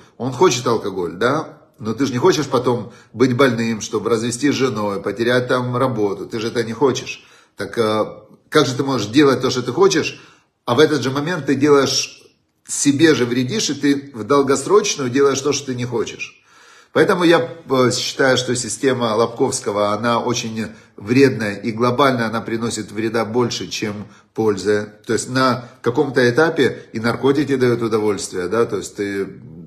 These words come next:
че, классно, уколись, и тебе и кайфуй. Вот это примерно такой эффект.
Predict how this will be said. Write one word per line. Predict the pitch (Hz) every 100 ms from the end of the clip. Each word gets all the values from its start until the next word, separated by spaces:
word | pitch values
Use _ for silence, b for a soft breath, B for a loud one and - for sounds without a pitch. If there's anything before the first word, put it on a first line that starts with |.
| -
че, | - 117 87
классно, | 110 120 139 131 101 - B B -
уколись, | 107 123 123 143 139 -
и | 101 98
тебе | - 98 113 110
и | 107
кайфуй. | 120 104 - 107 107 98 B B B B -
Вот | 117 123
это | 190 160
примерно | 135 135 127 120
такой | 123 123 113
эффект. | - 85 -